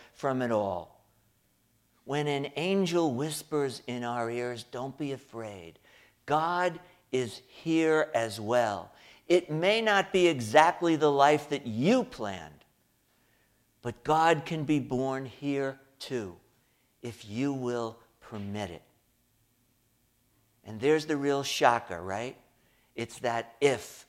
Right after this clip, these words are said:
again, that God's yes depends on our own, that God's coming into the world, not just then, but today, requires human partners, a Mary and a Joseph,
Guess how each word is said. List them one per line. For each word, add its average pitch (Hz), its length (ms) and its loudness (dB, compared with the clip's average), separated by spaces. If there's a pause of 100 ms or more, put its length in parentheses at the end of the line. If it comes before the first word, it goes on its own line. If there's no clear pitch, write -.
again, 87 520 -8 (400)
that - 240 -4
God's 151 480 0
yes 123 720 4 (340)
depends 160 800 -6
on 131 240 -4
our 117 400 -2
own, 104 420 -8 (320)
that 135 240 -6
God's 175 460 6
coming 175 400 -6
into 170 300 -4
the 156 100 0
world, 156 460 6
not 151 260 -2
just 147 340 -4
then, 170 360 2 (240)
but 147 180 4
today, 160 540 6 (180)
requires 170 880 6 (160)
human 202 640 2
partners, 117 800 0
a 127 60 -6
Mary 135 720 0
and 123 220 -2
a 127 40 2
Joseph, 160 720 2